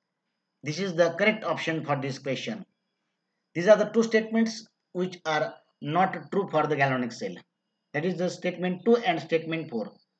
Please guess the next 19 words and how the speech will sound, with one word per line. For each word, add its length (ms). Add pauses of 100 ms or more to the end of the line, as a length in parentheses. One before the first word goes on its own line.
(500)
The 120
anions 600
migrate 460
towards 320
the 80
cathode 460 (1000)
and 220
reduction 720
occurs 400 (100)
at 240
anode. 320
These 140
are 120
the 120
statements 480
which 240
are 120
not 360
true. 160